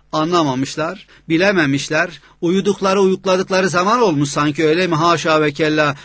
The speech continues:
mümkün değil ki. Elbette onlar tam tespit ediyorlar. Hepsini her zaman aynı şekilde. Öyleyse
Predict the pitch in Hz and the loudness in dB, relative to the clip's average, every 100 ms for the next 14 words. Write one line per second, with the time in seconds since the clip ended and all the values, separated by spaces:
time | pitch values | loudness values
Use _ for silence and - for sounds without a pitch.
0 | - 151 160 151 185 175 170 190 190 - | -6 0 0 0 -2 0 0 2 0 -2
1 | 160 165 - _ _ _ _ - 160 165 | -4 -6 -14 _ _ _ _ -4 0 2
2 | 208 202 202 202 196 156 190 240 208 190 | 0 2 0 4 2 2 0 0 0 0
3 | 147 170 160 160 156 147 147 135 110 - | 0 -4 -2 0 2 2 2 0 -2 -6
4 | 175 196 - 185 185 175 160 180 185 185 | -4 -2 -2 0 0 0 0 0 0 0
5 | 180 185 180 180 - 202 196 147 156 147 | 2 2 2 -2 -2 0 0 -2 -4 -2
6 | 143 131 127 - - - 143 147 156 147 | -2 0 -2 -4 -20 -8 -4 0 0 -2
7 | 139 135 | -4 -4